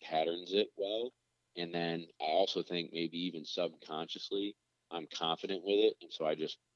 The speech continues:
freaking bang 'em. So if it ain't broke, don't fix it. I like the three-inch threes from heavy metal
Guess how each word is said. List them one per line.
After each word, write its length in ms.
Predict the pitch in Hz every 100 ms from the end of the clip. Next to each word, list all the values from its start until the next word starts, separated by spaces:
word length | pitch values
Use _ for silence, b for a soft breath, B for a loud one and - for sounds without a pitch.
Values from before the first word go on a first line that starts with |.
| _ _ - -
freaking 120 | 76
bang 300 | 80 80 73
'em. 120 | 67
So 340 | - 73 76 - _ _ _ -
if 80 |
it 80 | 87
ain't 160 | 90 -
broke, 240 | 90 87 -
don't 200 | 85 -
fix 220 | 92 87
it. 180 | 95 85 -
I 100 | 78
like 200 | 78 76 _
the 80 | -
three-inch 400 | 82 80 80 -
threes 380 | 82 82 82 76 -
from 180 | 76
heavy 240 | 78 78 76
metal 440 | 78 80 82 80